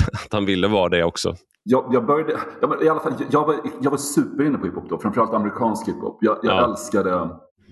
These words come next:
Speaker 2: även de kommersiella grejerna. Jag älskade Puff Daddy. Och för, för
Speaker 1: Mm.
Speaker 2: mig var Puff Daddy inte han som sjöng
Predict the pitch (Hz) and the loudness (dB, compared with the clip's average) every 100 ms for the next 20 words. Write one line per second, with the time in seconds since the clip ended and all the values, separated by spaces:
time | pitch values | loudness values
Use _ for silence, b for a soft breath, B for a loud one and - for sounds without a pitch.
0 | - 104 98 95 95 92 113 110 113 98 | -2 0 0 -2 -2 0 2 2 2 -2
1 | 82 - 98 110 104 101 95 - - - | -4 -4 0 0 0 -4 -4 -4 -4 0
2 | 107 85 - - _ _ 101 98 107 107 | 0 0 -6 -10 _ _ -2 2 2 4
3 | 101 107 113 113 - 104 - 110 110 95 | 4 4 2 0 -2 -4 2 2 2 -2
4 | 85 85 - b b 90 90 87 85 85 | -2 -2 -4 b b -2 0 -2 -2 0
5 | 85 | 0